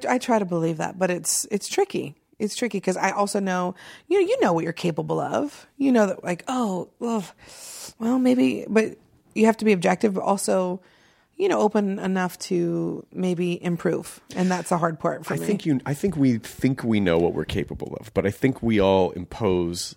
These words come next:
Speaker 2: limitations
Speaker 1: Mm.
Speaker 2: based on baggage or times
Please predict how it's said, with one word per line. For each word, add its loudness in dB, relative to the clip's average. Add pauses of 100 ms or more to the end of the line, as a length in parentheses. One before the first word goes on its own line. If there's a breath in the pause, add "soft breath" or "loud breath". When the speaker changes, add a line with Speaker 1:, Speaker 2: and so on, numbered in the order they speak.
Speaker 2:
limitations 0
Speaker 1:
Mm. -2 (800 loud breath)
Speaker 2:
based 0
on -2 (320)
baggage 2
or 0
times 0